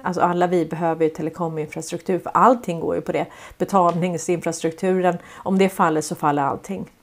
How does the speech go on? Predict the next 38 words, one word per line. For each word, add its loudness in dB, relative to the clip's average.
Så -4
man 6
var 6
tvungen 2
att 4
ta 4
kontroll 2
av 2
det 4
för -2
det 4
var 2
så 0
kritiskt 0
för 6
resten 0
av 0
världen 4
att, -2
att -2
ha 4
den 0
här 0
telekominfrastrukturen. -6
Eh, 2
så 0
att 0
det 4
fick 0
inte 2
bli 2
en, 0
en -2
leverage 4
liksom 0
mot 0
att, 0
okej, 0